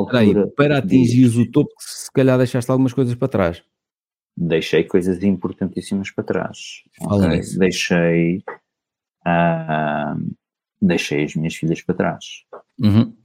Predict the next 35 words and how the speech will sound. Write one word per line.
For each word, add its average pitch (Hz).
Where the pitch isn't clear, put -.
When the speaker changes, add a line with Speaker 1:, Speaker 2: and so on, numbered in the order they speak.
Speaker 2:
ok? -
Deixei 85
as 90
minhas 85
filhas -
para -
trás. -
E 101
a-, 90
até -
que -
certa -
altura, 95
e, 95
e 95
eu 95
acho 98
que -
isto -
é, 92
é 104
do 101
meu 101
exemplo, 95
e 90
é 87
um 87
exemplo 82
para -
quem, 92
para 90
quem 92
eu 87
quiser 80
seguir. -